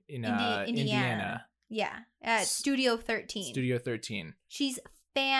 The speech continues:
Speaker 2: fantastic. If you got the money and you want a bomb-ass tattoo, that's who you get your tattoo
Speaker 1: Yeah.
Speaker 2: by.
Speaker 1: So a lot of my tattoos are by her. My moth on my neck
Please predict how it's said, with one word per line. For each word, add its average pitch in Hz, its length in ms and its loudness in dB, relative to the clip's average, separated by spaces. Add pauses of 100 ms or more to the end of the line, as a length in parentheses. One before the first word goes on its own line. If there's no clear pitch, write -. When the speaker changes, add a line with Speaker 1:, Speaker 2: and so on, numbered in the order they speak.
(520)
Speaker 2:
fantastic. - 760 0
If 220 160 -6
you 285 100 -2
got 311 200 6
the 311 60 -2
money 262 480 0
and 220 140 -2
you 262 140 -2
want 240 360 0
a 214 120 -4
bomb-ass 214 680 0
tattoo, 208 600 -4 (340)
that's 208 420 2
who 220 60 -12
you 202 140 -12
get - 160 -12
your - 140 -14
tattoo - 200 -10
Speaker 1:
Yeah. - 160 -4
Speaker 2:
by. - 280 -10 (280)
Speaker 1:
So 117 500 2
a 127 80 2
lot 139 200 10
of 135 60 6
my 135 140 2
tattoos 120 460 0
are 110 60 0
by 107 160 2
her. 107 360 0 (360)
My 110 100 0
moth 110 520 0 (220)
on 107 100 -10
my 107 100 -8
neck 101 420 -10